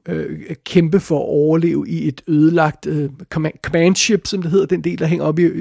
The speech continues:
i, i rummet og bliver oppe i rummet. Og det næste øjeblik, så må han ræse over månen, mens alt eksploderer omkring ham, fordi der er meteorer, der rammer og sådan noget. Og, og for at gøre situationen endnu værre, så, øhm,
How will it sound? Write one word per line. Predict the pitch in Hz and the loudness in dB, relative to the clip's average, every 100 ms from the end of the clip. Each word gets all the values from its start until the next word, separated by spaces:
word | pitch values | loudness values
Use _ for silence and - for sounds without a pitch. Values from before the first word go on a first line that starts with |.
| - | -8
i, | - 170 165 | -8 -8 -6
i | 170 | -2
rummet | 165 165 190 | -2 0 -2
og | 143 | -2
bliver | 202 151 | -2 -2
oppe | 160 170 | -2 -4
i | |
rummet. | 170 175 196 202 - _ | -4 -4 -2 -4 -6 _
Og | 180 165 | -6 2
det | |
næste | 175 175 | 4 6
øjeblik, | 175 165 170 | 4 4 2
så | - | 2
må | 180 165 | 2 4
han | 151 156 | 2 2
ræse | 151 160 - 185 | 2 2 0 -2
over | 165 160 | 0 0
månen, | 160 156 151 151 175 175 | 0 2 2 2 -2 -4
mens | 160 135 - | -6 -6 -2
alt | 170 - | -4 -2
eksploderer | 170 - 160 - 135 170 | -6 -4 -4 -2 -2 -4
omkring | 165 - 165 160 | -8 -6 -6 -4
ham, | 165 | -6
fordi | 143 156 | -6 -6
der | 147 | -4
er | 147 | -4
meteorer, | 143 - 175 151 160 | -4 0 2 2 0
der | 143 | -2
rammer | 156 156 156 170 | 0 0 0 -2
og | 156 151 | -4 -6
sådan | - 151 | -6 -6
noget. | 147 | -6
Og, | - 160 151 139 | -8 -6 -6 -6
og | 151 | -6
for | - 147 | 0 0
at | 135 | 2
gøre | 156 147 | 2 2
situationen | - 165 175 175 - | 0 -2 0 0 -2
endnu | 196 226 220 | 0 2 2
værre, | 160 151 160 | 0 0 -2
så, | 165 - 180 180 | -2 -2 0 2
øhm, | 165 160 | 0 -2